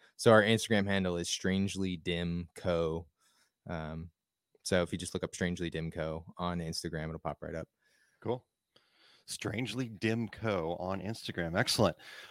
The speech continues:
Speaker 2: Awesome. Yeah, like, like Terry said, this has been such a, a amazing conversation, great information,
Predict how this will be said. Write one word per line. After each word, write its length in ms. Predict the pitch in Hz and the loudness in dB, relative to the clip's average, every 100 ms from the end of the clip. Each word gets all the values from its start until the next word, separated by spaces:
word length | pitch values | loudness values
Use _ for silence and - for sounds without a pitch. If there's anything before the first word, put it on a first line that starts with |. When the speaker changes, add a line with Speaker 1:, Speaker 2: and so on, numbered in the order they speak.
| - | 6
Speaker 2:
Awesome. 300 | 135 131 - | 8 8 6
Yeah, 280 | 165 131 104 | 4 8 8
like, 260 | 98 110 123 | 8 6 4
like 160 | 113 | 2
Terry 200 | - 110 | 4 4
said, 220 | 104 101 98 | 4 2 2
this 160 | 101 | -2
has 100 | 107 | -4
been 200 | 107 101 | -2 -2
such 240 | - 110 107 | 0 0 0
a, 60 | 92 - | -4 -8
a 160 | 98 80 - | -8 -8 -6
amazing 400 | 110 117 131 117 | 2 4 6 4
conversation, 800 | 120 113 107 120 110 - 110 104 | 4 4 6 2 2 2 0 0
great 240 | 101 117 127 | 4 6 6
information, 640 | 113 117 113 - 123 | 2 0 2 2 0